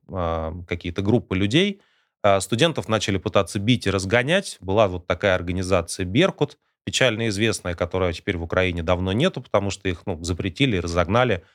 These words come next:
и кто-то из них оказался под судом, а кто-то теперь служит Путину в России. А,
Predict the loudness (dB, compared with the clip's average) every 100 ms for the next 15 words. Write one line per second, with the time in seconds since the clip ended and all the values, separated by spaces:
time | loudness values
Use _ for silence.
0 | _ -12 -2 0 0 -2 -2 -2 0 2
1 | 0 -2 -8 -6 -2 2 4 2 0 -2
2 | -2 -6 -4 -4 -4 -4 -6 -6 -6 -4
3 | -6 0 0 2 0 0 -2 _ _ _
4 | _ _ _ _ 4 4 2